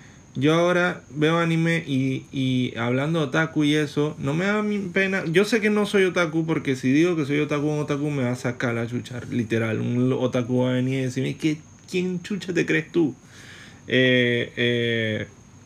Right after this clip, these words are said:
pero simplemente me gusta, pues, la, las cómicas japonesas.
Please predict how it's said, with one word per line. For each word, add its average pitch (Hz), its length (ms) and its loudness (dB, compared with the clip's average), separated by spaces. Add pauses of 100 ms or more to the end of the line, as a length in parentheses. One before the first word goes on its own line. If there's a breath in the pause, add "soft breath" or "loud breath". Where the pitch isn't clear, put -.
(180)
pero 123 200 2
simplemente 156 420 0
me 160 140 0
gusta, 208 260 0
pues, 98 260 -8 (540)
la, 117 340 -2
las 113 180 -4
cómicas 160 340 0
japonesas. 135 540 -2